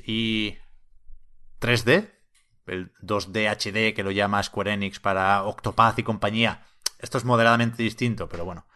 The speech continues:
se puede meter en el saco, ¿eh? Me gusta mucho cuando giran la cámara y un personaje pixelado queda muy cerca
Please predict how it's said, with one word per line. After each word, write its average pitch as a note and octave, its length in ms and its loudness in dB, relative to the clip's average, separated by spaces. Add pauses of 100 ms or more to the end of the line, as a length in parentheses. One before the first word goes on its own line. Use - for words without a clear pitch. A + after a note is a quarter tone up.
(140)
se - 140 -12
puede A2+ 180 -2
meter A2+ 200 -2
en G#2 80 -2
el G2+ 120 0
saco, G2+ 260 -2
¿eh? A2+ 40 -2
Me A2+ 80 -2
gusta A2 200 -2
mucho B2 260 -2
cuando G2+ 520 0 (360)
giran B2+ 380 0
la A2+ 120 2
cámara C3 320 2
y A2 100 0
un G#2 180 -6
personaje A#2+ 420 -2
pixelado A2 440 -2
queda A2+ 140 2
muy A2+ 260 0
cerca - 420 -8